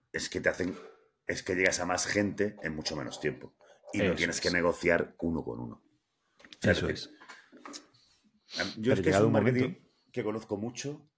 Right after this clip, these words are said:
Speaker 1: porque
Speaker 2: Ujú.
Speaker 1: nosotros hacemos mucho de esto, y creo que tiene muy mala fama, pero yo pienso que es algo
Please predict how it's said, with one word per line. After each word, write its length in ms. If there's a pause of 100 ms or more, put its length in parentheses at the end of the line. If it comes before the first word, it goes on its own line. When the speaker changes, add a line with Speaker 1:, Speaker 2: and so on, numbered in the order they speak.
(220)
Speaker 1:
porque 160
Speaker 2:
Ujú. 80
Speaker 1:
nosotros 140
hacemos 200
mucho 260
de 60
esto, 360 (520)
y 80
creo 160
que 60
tiene 140
muy 140
mala 220
fama, 440 (260)
pero 180
yo 120
pienso 300
que 60
es 100
algo 220